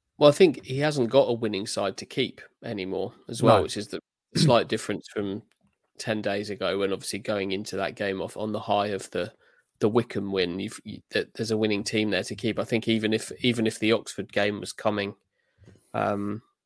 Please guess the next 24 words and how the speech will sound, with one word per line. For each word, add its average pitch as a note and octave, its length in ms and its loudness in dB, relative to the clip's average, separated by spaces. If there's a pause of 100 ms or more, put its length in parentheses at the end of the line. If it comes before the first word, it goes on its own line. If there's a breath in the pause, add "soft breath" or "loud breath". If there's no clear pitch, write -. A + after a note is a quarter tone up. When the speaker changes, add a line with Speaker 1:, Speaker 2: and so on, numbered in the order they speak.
(260)
Speaker 1:
uh, G#2+ 120 0
sorry, G#2+ 240 4
if G#2 100 -4
the A#2 80 -2
Sunderland G#2+ 460 4
game G#2 220 0
was G#2 120 -4
coming G2+ 320 -2
this, - 340 -4 (600)
this - 180 -2
Tuesday, G2+ 540 0
I G2+ 60 -4
think G2+ 200 -6
he'd - 120 -4
have G2+ 160 -2
to - 80 -14
be G2+ 80 -6
looking G#2 320 -4
at G2+ 80 -6
changes G2+ 440 -4
anyway, E2+ 400 0
'cause - 180 -14
he G2+ 100 -4
needs, - 480 -6